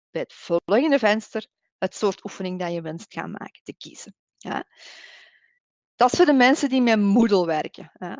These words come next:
Ik weet dat er een aantal van de deelnemers zijn die zo binnen hun eigen, eh, werkomgeving werken. Ik ga heel even terug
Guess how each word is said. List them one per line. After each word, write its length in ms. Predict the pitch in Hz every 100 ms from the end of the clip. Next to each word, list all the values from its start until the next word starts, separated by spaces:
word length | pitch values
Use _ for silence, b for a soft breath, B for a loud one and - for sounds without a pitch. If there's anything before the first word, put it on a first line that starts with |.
| -
Ik 160 | - -
weet 140 | 233
dat 140 | 240 233
er 80 |
een 100 | 220
aantal 480 | 202 233 262 240 240 -
van 180 | -
de 80 | 214
deelnemers 560 | 196 220 240 220 202 -
zijn 220 | 214 214
die 140 | 202
zo 500 | 185 190 208 220 214 _
binnen 440 | _ 170 160 220 226
hun 160 | 202
eigen, 360 | - 180 190 208
eh, 200 | 185 170 - 220
werkomgeving 680 | 170 226 285 247 254 247 233
werken. 380 | 196 208 - -
Ik 160 | -
ga 160 | 214 196
heel 280 | 170 196 254
even 240 | 233 208
terug 480 | - 196 185 -